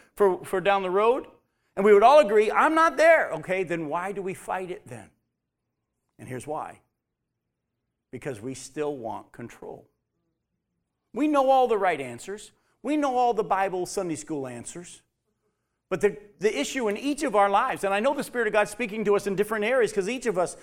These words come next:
he's working in different ways. His testing of our faith is gonna be different for each of us. There are some things that aren't even a test of faith for you, but there are some things that are.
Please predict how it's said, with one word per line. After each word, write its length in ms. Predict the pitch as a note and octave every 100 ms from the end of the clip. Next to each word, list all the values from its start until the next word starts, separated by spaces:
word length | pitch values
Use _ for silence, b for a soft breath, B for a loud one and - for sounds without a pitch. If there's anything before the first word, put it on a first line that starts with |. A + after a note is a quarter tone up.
| B _
he's 260 | G#3+ D#3+
working 360 | G3 A3 G#3+ G#3
in 100 | G3
different 280 | G3 G#3+ G#3+
ways. 220 | A3+ D3+ B B
His 220 | C4+ A3
testing 600 | - - C#4+ - G#3 F#3
of 200 | - F#3+
our 140 | F#3+ F3+
faith 500 | - B3+ F#3+ C#3 - b -
is 160 | G3
gonna 200 | A3 A3+
be 100 | G#3
different 460 | E3 A#3+ B3 F#3 F3
for 160 | F3+
each 200 | G#3 F3+
of 160 | D3+ A#2
us. 300 | A#2 - - _ _ _ _ -
There 100 | A#3
are 60 |
some 200 | A#3 C4+
things 260 | - C4+ G3
that 60 |
aren't 180 | A#3 C4+
even 180 | C4+ B3
a 60 | A#3+
test 300 | B3+ B3 A#3
of 80 |
faith 240 | G#3+ C#4 A#3+
for 120 | F#3
you, 200 | D3+ C#3 B _
but 120 | E3+
there 160 | F#3 F#3
are 40 |
some 240 | F3 B3 C4
things 240 | A3 F#3+
that 100 | A3+
are. 420 | C4 D4+ G3+ G2